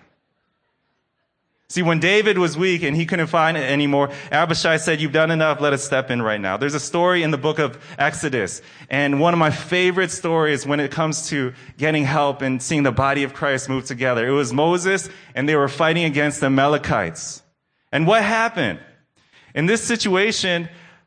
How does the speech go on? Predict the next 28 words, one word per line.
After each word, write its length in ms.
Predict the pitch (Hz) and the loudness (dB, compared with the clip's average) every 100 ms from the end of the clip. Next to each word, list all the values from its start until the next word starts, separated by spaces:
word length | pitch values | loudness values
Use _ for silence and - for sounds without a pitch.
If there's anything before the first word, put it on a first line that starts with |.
| - | 0
Moses 680 | 147 196 202 202 196 - | 4 4 4 2 2 -2
was 240 | 160 165 156 | -2 -2 0
instructed 520 | 147 170 165 165 156 | -2 0 -2 -2 -4
to 120 | 131 | -2
raise 300 | 127 160 160 | 0 0 0
his 140 | 143 | -4
hands 680 | - 143 120 90 80 - - - 98 | -4 -2 -2 -2 -6 -12 -14 -18 -2
during 280 | 123 135 | 2 2
the 80 | 127 | 0
battle. 500 | 113 110 98 80 78 - _ _ _ _ _ _ - | 0 0 0 -2 -6 -14 _ _ _ _ _ _ -8
And 120 | 131 | -2
when 160 | 156 165 | 0 2
they 120 | 170 | 2
were, 180 | 160 139 - - | 2 0 -6 -8
when 140 | 147 160 | -2 0
his 200 | 127 - - - - _ | -2 -8 -16 -20 -20 _
hands 320 | - 190 214 202 | -4 0 2 2
were 100 | 190 | 4
raised, 640 | 190 170 156 165 - - - _ - | 4 4 2 0 -6 -14 -20 _ -4
the 60 | |
Amalekites 580 | 139 165 180 - 185 165 | 0 2 2 2 0 0
were 80 | 139 | -2
getting 240 | 156 151 | 0 0
defeated, 460 | 135 123 165 135 127 | -2 -2 0 0 2
and 220 | 123 139 | 2 2
Israelite 480 | 139 127 131 120 110 | 0 0 0 2 4
was 180 | 110 92 | 2 2
winning, 400 | 104 110 90 | 0 0 0